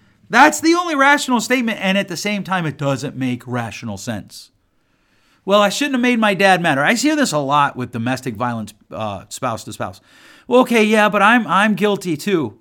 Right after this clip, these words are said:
I-, irrelevant. And, and just as a side note, yesterday, Juwan Howard, yesterday as, as of this recording, Juwan Howard, uh, hit someone in the end of a line. If you don't know who Juwan Howard is, he's the Michigan coach. And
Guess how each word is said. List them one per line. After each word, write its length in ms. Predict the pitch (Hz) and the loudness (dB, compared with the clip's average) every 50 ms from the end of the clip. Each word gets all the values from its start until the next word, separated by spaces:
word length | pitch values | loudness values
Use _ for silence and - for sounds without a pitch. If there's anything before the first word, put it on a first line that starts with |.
| _ _ | _ _
I-, 140 | 220 247 - 233 | -14 -10 -4 -2
irrelevant. 600 | 262 277 269 262 277 285 254 175 127 - - _ _ _ _ _ | -2 2 4 4 6 6 4 2 0 -4 -8 _ _ _ _ _
And, 220 | - 226 226 226 | -6 -6 -6 -4
and 140 | 214 220 214 | -2 -4 -2
just 260 | 214 277 294 277 - | -2 -2 -2 -2 -4
as 140 | 294 262 214 | -4 -4 -4
a 80 | 233 190 | -4 -6
side 400 | - - 202 190 185 175 160 151 | -4 -2 0 0 2 2 0 -2
note, 340 | 139 127 127 127 - - _ _ _ _ _ _ _ _ | -2 -4 -4 -6 -8 -12 _ _ _ _ _ _ _ _
yesterday, 960 | 147 151 196 226 247 226 - - 202 185 165 156 151 147 147 147 147 143 135 | -4 0 0 2 2 0 -2 -4 -2 0 0 2 2 2 2 0 0 -2 -2
Juwan 460 | 113 - 135 131 135 160 180 185 170 147 | -4 -4 -6 -4 -2 0 0 0 0 2
Howard, 400 | 135 151 151 147 131 123 117 127 | 2 2 4 4 2 0 0 0
yesterday 300 | 160 156 151 - 151 139 | -2 -2 -2 -2 -4 -4
as, 120 | 117 120 | -4 -4
as 360 | 123 123 - 123 135 127 113 | -8 -6 -4 -4 -4 -2 -2
of 140 | 127 113 113 | -4 -4 -4
this 160 | 135 123 - | -6 -6 -6
recording, 420 | 120 107 - 139 123 113 110 110 107 | -8 -10 -6 -6 -4 -4 -4 -6 -6
Juwan 340 | 117 127 139 156 160 147 | -6 -6 -4 -4 -4 -4
Howard, 500 | 120 135 135 143 135 127 120 117 107 95 - _ _ _ _ _ _ _ _ _ _ _ _ _ _ _ _ _ _ _ _ _ _ _ _ _ _ _ _ _ _ _ _ _ _ _ - | -2 -2 -2 0 -2 -2 -2 -4 -6 -8 -14 _ _ _ _ _ _ _ _ _ _ _ _ _ _ _ _ _ _ _ _ _ _ _ _ _ _ _ _ _ _ _ _ _ _ _ -6
uh, 300 | 135 135 123 113 113 107 | -4 -2 -2 -2 -4 -6
hit 360 | 107 - - - 170 190 185 | -8 -12 -6 -4 -4 -2 -2
someone 360 | - - 156 131 123 117 110 107 | -4 -4 -4 -4 -4 -4 -6 -6
in 80 | 107 | -6
the 120 | 117 120 127 | -4 -2 -2
end 140 | 131 123 | -2 -2
of 80 | 120 107 | -4 -4
a 40 | 113 | -4
line. 240 | 113 113 113 107 110 | -6 -6 -6 -6 -6
If 60 | 120 | -4
you 60 | 143 | -4
don't 120 | 135 135 | -4 -4
know 80 | 135 131 | -4 -4
who 80 | 131 120 | -6 -6
Juwan 260 | 110 123 120 120 117 | -6 -6 -6 -6 -6
Howard 280 | 117 117 113 113 113 | -6 -6 -6 -6 -6
is, 160 | 110 107 101 113 | -8 -8 -8 -10
he's 120 | 107 98 | -12 -10
the 60 | 104 | -8
Michigan 420 | 104 110 110 - - 110 98 98 95 | -6 -6 -6 -8 -8 -10 -10 -10 -8
coach. 460 | - 110 104 98 - - - - _ _ _ _ | -8 -8 -8 -8 -10 -12 -18 -20 _ _ _ _
And 480 | 135 135 127 117 113 110 107 101 92 | -4 -4 -2 -4 -4 -6 -8 -10 -12